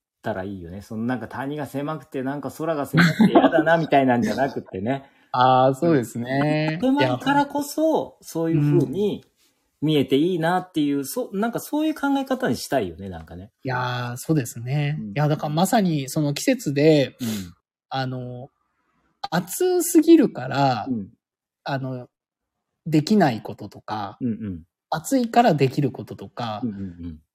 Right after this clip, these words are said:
Speaker 2: その、まあ、逆も当然あって、寒いからこれがすごく気持ちいいとか、
Speaker 1: うん。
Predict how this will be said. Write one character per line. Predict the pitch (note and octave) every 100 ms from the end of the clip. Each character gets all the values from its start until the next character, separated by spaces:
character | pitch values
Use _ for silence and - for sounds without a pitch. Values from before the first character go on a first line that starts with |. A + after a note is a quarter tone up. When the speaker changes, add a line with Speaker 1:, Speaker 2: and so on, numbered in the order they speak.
| _ -
Speaker 2:
そ |
の、 | D#3 D3+ D3+
ま | D#3
あ、 | C3+
逆 | C3 C3 D3
も | C3+ C3+
当 | C3+ B2+
然 | B2+ B2
あ | B2
っ | _ _
て、 | B2 A2+ -
寒 | - F3 F#3 A#3 B3
い | A3+
か | G3+
ら | G3+ G3+
こ | E3
れ | D#3+
が | D#3+
す | -
ご | D#3 D#3+
く | D#3+
気 | -
持 | C3+ C3
ち | - C3+ B2+
い |
い | -
と | A2+
か、 | - A#2 G#2+ C3
Speaker 1:
う |
ん。 | A#2 A2 G#2 F#2+ F2